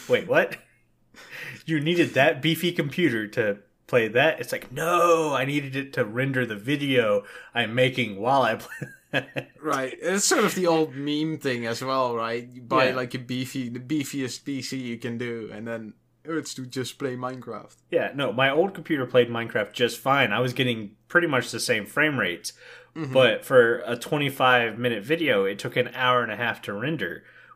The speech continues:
Speaker 1: With this computer, it takes me twenty-five minutes to render.
Speaker 2: Right. Well, and also, if you start using shaders and stuff,
Speaker 1: That's
Speaker 2: that
Speaker 1: true.
Speaker 2: really, that really asks a lot.
Speaker 1: But see, I can't use shaders because,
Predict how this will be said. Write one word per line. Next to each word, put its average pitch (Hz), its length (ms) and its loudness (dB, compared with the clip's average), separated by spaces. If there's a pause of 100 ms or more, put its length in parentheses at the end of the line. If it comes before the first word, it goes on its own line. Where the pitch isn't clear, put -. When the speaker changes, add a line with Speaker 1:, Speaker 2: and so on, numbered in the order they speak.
Speaker 1:
With 107 220 -12
this 185 200 2
computer, 110 480 -4
it 104 160 -8
takes - 260 -4
me 107 380 -8
twenty-five 113 580 -2
minutes 139 320 -4
to - 120 -12
render. 87 400 -8 (640)
Speaker 2:
Right. 147 340 0 (140)
Well, 190 240 6
and 214 100 2
also, 262 280 0
if - 140 -6
you 175 60 -6
start 190 280 2
using 156 300 -4
shaders 120 500 -6
and 98 120 -10
stuff, - 440 -14 (220)
Speaker 1:
That's 117 240 0
Speaker 2:
that 127 180 -2
Speaker 1:
true. 127 80 -12
Speaker 2:
really, 104 460 -10 (240)
that 117 220 -10
really 110 280 -10
asks 104 400 -8
a 113 60 -8
lot. 98 260 -10 (160)
Speaker 1:
But - 100 -10
see, 135 280 -6
I 120 80 -8
can't 165 300 -6
use 185 220 -10
shaders 87 640 -6
because, 113 320 -4